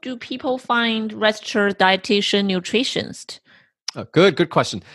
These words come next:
Speaker 2: So the, the, the best way is to go to the Academy of Nutrition and Dietetics. The, their website is, um, eat right dot org.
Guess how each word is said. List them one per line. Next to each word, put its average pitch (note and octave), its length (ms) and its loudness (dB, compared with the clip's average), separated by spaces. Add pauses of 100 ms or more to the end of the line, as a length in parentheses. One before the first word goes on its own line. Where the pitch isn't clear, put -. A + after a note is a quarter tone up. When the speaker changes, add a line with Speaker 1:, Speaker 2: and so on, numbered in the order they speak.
(160)
Speaker 2:
So D#3 260 4
the, C3 400 4
the, A#2+ 300 2
the G#2+ 80 -2
best E3 260 2
way C#3 480 4
is A#2 720 0 (140)
to A#2+ 540 2
go B2 320 4
to A#2+ 580 0
the A2 200 0
Academy G#2+ 600 0
of F#2+ 80 2
Nutrition G2 420 -4
and G#2 100 -2
Dietetics. G2+ 600 0
The, F#2+ 560 0
their A2+ 180 4
website G2+ 460 2
is, F2+ 420 0 (460)
um, F2 400 -2
eat D3+ 260 2 (140)
right G2+ 440 2 (280)
dot G#2+ 360 2
org. D#3 520 0